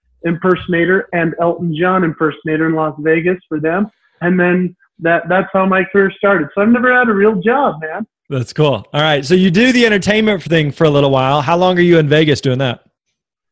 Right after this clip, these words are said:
Speaker 1: I was just back and forth for about a year until I received an offer to have my own one-man show of impressions and music and comedy.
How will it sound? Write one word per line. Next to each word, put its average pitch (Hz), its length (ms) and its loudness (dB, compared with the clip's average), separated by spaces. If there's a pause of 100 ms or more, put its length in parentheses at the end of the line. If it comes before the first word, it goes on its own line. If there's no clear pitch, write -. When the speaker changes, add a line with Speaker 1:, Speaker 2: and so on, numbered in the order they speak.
(120)
Speaker 1:
I 220 80 -4
was 269 100 -4
just 262 180 -2
back 233 260 0
and 208 160 -2
forth 220 320 2
for 208 100 0
about 190 240 -2
a 180 40 -2
year 180 400 0
until 170 380 -4
I 170 80 0
received 170 640 -4
an 165 220 -2
offer 185 460 -2 (100)
to 170 240 0 (460)
have 190 280 -2
my 175 240 0
own 170 420 -4
one-man 175 500 0 (160)
show 165 440 0
of 151 300 -4
impressions 175 760 -4
and 156 140 -2
music 160 420 -2
and 156 160 -6
comedy. 202 460 -2